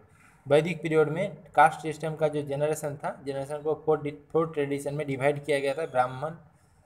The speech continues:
अ, क्षत्रिय, वैश्य, शूद्र, जिसका अलग-अलग position था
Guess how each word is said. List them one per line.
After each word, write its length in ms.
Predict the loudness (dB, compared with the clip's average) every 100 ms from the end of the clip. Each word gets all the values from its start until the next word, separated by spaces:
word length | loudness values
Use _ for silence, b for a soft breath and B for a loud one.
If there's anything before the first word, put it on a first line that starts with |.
| _ _ _ _ _ _ _
अ, 20 | -4 0 2 2
क्षत्रिय, 480 | 0 -4 -2 -2 0
वैश्य, 460 | 0 -2 -2 -6
शूद्र, 440 | -6 -8 -6 -8 -8 -16 -12
जिसका 340 | -8 2 2
अलग-अलग 520 | 4 2 2 0 2
position 480 | 4 4 4 -4 -4
था 340 | -4 -6 -8